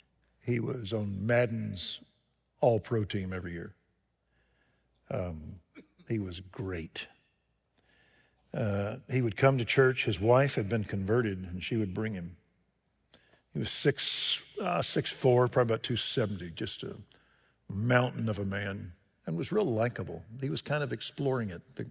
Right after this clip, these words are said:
the gospel. Whenever he finished in retirement, he had eight million dollars in the bank. And from the nineties, that wasn't bad. He had eight million dollars.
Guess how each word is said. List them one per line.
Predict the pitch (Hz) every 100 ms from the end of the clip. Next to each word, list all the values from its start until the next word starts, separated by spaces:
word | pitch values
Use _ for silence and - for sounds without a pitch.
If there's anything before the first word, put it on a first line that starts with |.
| -
the | 113
gospel. | 110 101 - - - _ - - - - - - _ _ _ _ _ _ _
Whenever | 135 151 165
he | 139
finished | - 160 151 -
in | 131
retirement, | 113 147 143 120 113 113
he | 139
had | 117
eight | - 175 190
million | 110 104 110 143 165 175 175 165 131
dollars | 135 120 101 87 -
in |
the | 107
bank. | - 53 - _ _ _ _ _ _ _ _ _ _ _ _ _ _ -
And | 110
from | 123
the |
nineties, | 107 120 120
that | 110 117
wasn't | 113
bad. | 107 107 - - _ _ _ _ _ _ _ _ _ _ _ _
He | -
had | 113
eight | 104 110
million | 104 104 104
dollars. | 98 92 92